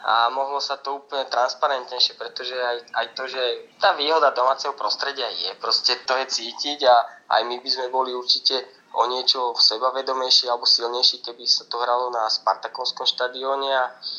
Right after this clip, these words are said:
a to sú aj také malé detaily, že napríklad ani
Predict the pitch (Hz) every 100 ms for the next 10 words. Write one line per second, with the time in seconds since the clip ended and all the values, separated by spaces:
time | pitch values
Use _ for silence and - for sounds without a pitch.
0 | - - - - 180 196 185 180 - 151
1 | 147 143 135 135 139 139 131 135 127 127
2 | 135 - 127 127 131 127